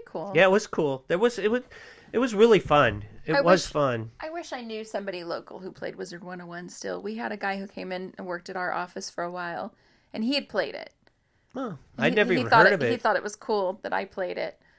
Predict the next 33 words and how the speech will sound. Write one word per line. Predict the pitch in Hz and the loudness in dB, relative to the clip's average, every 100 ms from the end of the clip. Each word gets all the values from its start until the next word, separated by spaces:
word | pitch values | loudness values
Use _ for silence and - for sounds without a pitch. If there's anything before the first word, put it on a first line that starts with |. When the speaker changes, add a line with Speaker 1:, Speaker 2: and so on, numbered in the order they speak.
| _ _ _ | _ _ _
Speaker 1:
but | 202 | -6
he | 202 | -2
doesn't | 190 180 | -2 -4
play | 190 | -8
it | 180 | -8
anymore. | 190 185 - - - | -10 -10 -10 -12 -8
My | 220 | -8
Speaker 2:
Huh. | 220 | -2
Speaker 1:
kids | 247 214 | -2 2
don't | 208 - | 0 2
play | 202 190 | -2 -4
it | |
anymore. | 190 190 190 185 180 196 196 _ _ _ | -4 -6 -8 -8 -8 -10 -16 _ _ _
I, | - - | -10 -10
in | 87 - _ - | -12 -18 _ -20
fact, | - 196 196 | -8 -8 -8
you | 196 | -10
know, | - | -6
I | - - 190 | -6 -6 -10
have | 196 180 | -12 -12
one | 190 214 214 | -2 -2 -2
friend | 208 208 208 202 196 | -2 0 0 -2 -4
that | 196 | -2
I | 170 190 | -2 -6
connect | - 196 190 - | -4 -4 -6 -8
with | 185 | -8
online. | - 190 190 190 185 185 180 | -6 -6 -6 -4 -2 -4 -6
I | |
think | 190 190 | -8 -10
she | - | -8
lives | 190 185 | -6 -8
back | - 170 - | -4 -6 -6
east. | 175 175 208 - | -10 -10 -10 -14